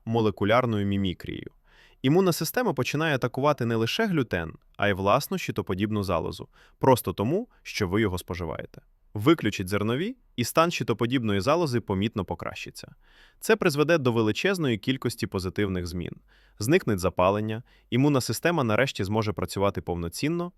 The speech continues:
і правильно. Мозок працюватиме менше на глюкозі та більше на кетонах, а це значно чистіше паливо. Імунітету це дуже сподобається,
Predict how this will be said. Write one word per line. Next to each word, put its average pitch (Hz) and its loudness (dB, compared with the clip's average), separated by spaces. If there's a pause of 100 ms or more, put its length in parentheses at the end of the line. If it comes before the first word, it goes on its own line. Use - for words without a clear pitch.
і 113 -4
правильно. - -8 (560)
Мозок 254 6
працюватиме 175 2
менше 160 2
на 143 2
глюкозі 127 0
та 131 2
більше 131 -4
на 156 0
кетонах, - -4 (120)
а 101 0
це 110 -2
значно 107 0
чистіше 104 -6
паливо. - -4 (520)
Імунітету 135 4
це 131 0
дуже 117 2
сподобається, 202 0